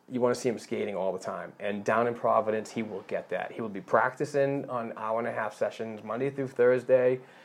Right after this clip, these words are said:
and then Friday through Sunday they play games. So they're constantly, legs are moving. You do not want any time off sitting up there watching the games at all. Um, so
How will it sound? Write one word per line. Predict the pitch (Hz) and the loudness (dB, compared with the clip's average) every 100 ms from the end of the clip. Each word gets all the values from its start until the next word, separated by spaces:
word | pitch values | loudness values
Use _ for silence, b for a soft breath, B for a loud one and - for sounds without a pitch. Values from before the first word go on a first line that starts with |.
| b - | b -8
and | 110 | -2
then | 110 110 104 | -2 -2 -6
Friday | - 120 113 123 127 | -2 4 4 4 0
through | 127 123 | 0 -2
Sunday | 117 120 123 110 | 2 2 2 0
they | 104 104 | 0 0
play | - 113 | 2 2
games. | 110 107 95 98 - | 0 -6 -8 -14 -12
So | - 120 | -4 -2
they're | 117 | -2
constantly, | 117 151 151 151 131 127 | -2 -2 -2 -2 -4 -4
legs | 117 117 110 | -2 -4 -4
are | |
moving. | 107 113 101 80 - b b | -4 -4 -6 -10 -16 b b
You | - | -4
do | 123 | 0
not | 135 131 120 | 4 4 4
want | 123 120 113 - _ | 0 0 -2 -8 _
any | 127 131 120 | -4 -4 -4
time | 120 113 113 107 | -6 -4 -4 -4
off | 107 104 - | -4 -6 -6
sitting | - 95 | -8 -6
up | 101 - | -8 -6
there | 104 98 | -6 -4
watching | 104 104 - | -4 -4 -8
the | 90 | -12
games | 104 98 95 - | -12 -12 -12 -10
at | |
all. | 85 73 - _ b b b - - | -8 -8 -10 _ b b b 2 2
Um, | 98 95 92 87 87 | 0 0 -2 -8 -2
so | 113 101 95 | 2 4 2